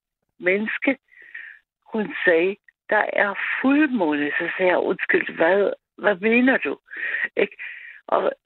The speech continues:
seriøst, altså, der var to gange om måneden, hvor der var ballade og slagsmål og råb og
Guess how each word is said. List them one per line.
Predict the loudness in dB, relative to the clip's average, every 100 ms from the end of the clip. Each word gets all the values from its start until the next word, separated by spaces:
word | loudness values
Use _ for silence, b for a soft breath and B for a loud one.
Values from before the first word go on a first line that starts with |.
| -2 2
seriøst, | 4 2 0 2 4 4 4 0 -2 -10 B B B -2
altså, | 0 2 2 0 -2 B B B B _ _ -20 -2 0
der |
var | 4 2 4 2 4
to | 2
gange | 4 2 2
om | -2
måneden, | 2 2 4 4 4
hvor | 2 2
der | 0
var | -4 -2
ballade | -4 0 4 4 4 4 2
og | 4 2 2 -4 -4 2
slagsmål | 4 2 -2 0 2 4
og | 4 4 2 2
råb | 4 2 0
og | -4